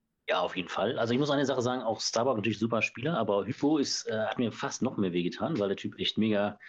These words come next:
geilen Charakter hat, ne? Das ist, der kann noch so gut werden, glaub ich. Der war immer hundert Prozent da, immer Team Spirit gehabt,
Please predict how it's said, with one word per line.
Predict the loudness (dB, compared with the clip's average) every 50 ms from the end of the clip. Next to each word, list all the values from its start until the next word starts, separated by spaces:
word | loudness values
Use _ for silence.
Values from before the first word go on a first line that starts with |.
| -18 -14 -6
geilen | -2 0 0 2 2 0 0
Charakter | 0 -2 -4 -4 -4 -4 -4 -4
hat, | -4 -4
ne? | -4 -4
Das | -2 -2 -4 -4 -4
ist, | -2 -4 -4 -2 -4 -4 -4 -4
der | -4 -4
kann | -4 -2 -2 0
noch | 0 0
so | 0 0 0
gut | 0 0 0 0
werden, | 0 0 2
glaub | 2 0 0 -2
ich. | -4 -8 -10 -16 _ _ _ -20 _ _ _ -4
Der | -2 0 0
war | 0 2
immer | 2 2 2 2 2
hundert | 2 0 0 -2 -2
Prozent | -4 -2 0 0 0 0
da, | 0 0 0 0
immer | 0 0 0 0 0 0 -2 -2
Team | 0 0 0 0
Spirit | -2 -2 0 0 0 0 0
gehabt, | -2 -2 -2 -4 -6 -10 -16 -16